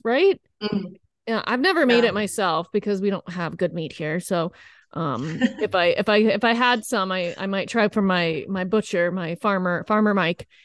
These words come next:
Speaker 1: um, that <laughs> has a really good, um, meat. Yeah. Um, and yeah, so osso buco, definitely, if it's on the menu wherever you are in Italy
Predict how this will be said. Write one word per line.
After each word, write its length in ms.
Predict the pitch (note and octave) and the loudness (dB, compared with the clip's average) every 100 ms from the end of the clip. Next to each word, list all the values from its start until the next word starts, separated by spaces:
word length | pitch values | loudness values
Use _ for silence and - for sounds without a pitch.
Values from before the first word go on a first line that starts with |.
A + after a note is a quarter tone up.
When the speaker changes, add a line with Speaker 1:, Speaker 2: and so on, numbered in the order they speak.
| - _ - | -20 _ 0
Speaker 1:
um, 440 | A3 G#3+ A3 G#3+ | 2 2 2 0
that 180 | G#3 G#3 | 0 -2
<laughs> 120 | - | 2
has 200 | A#3 G#3+ | 2 2
a 200 | A3+ - F#3+ | -2 -8 -4
really 280 | G#3+ G#3 | 0 0
good, 260 | F#3+ G3+ F#3 | 0 0 0
um, 200 | E3+ F#3 | -2 -2
meat. 280 | G#3 G3+ - _ - _ _ _ | -2 -2 -6 _ -20 _ _ _
Yeah. 360 | A3 B3 G#3+ F#3 - | 2 4 6 2 4
Um, 760 | A3+ A3 G#3 G3+ G3+ G3+ G3 - _ _ _ _ _ _ _ _ _ - | 4 6 4 2 0 0 -2 -6 _ _ _ _ _ _ _ _ _ -12
and 280 | A3 A3 G#3+ | -4 -2 0
yeah, 240 | B3+ F#3+ | 0 -2
so 220 | F#3+ - B3 | -4 -6 -4
osso 240 | B3+ D4+ | -2 0
buco, 320 | A#3+ - G3 | 0 2 2
definitely, 720 | F#3+ G3+ G#3+ G#3 G3 G3 F3+ - | 2 -2 0 0 0 -2 -4 -6
if 120 | - | -4
it's 140 | G#3 | 0
on 120 | B3+ | 2
the 80 | C4+ | 4
menu 500 | B3 B3 B3 A#3+ A#3+ | 4 4 6 6 6
wherever 300 | A3+ G#3+ G#3+ | 6 4 4
you 120 | A#3 G#3+ | 4 4
are 80 | G#3 | 4
in 60 | |
Italy 640 | G3+ G3 G#3 G3+ F#3+ F#3 F3 | 2 -2 -2 0 0 -2 -6